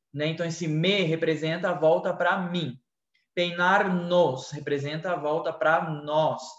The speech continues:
né? Nós estamos penteando a nós. Ah, acostar-se. Acostar-se tá falando que a pessoa está se deitando. Ela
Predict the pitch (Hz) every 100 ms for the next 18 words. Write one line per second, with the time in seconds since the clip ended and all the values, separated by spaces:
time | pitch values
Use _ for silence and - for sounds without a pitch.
0 | _ 135 143 135 131 143 139 - 151 165
1 | 165 156 170 185 - 165 170 147 147 139
2 | - - - _ _ _ - 147 156 151
3 | 151 151 165 165 160 156 - 175 180 190
4 | 196 190 - - - 185 175 135 - -
5 | _ _ 147 147 151 - 170 170 185 -
6 | - - 185 190 226 - - _ 160 160
7 | 165 165 170 170 165 170 165 175 170 185
8 | 180 185 - 202 190 214 214 - - 185
9 | 185 156 139 - 165 196 226 233 233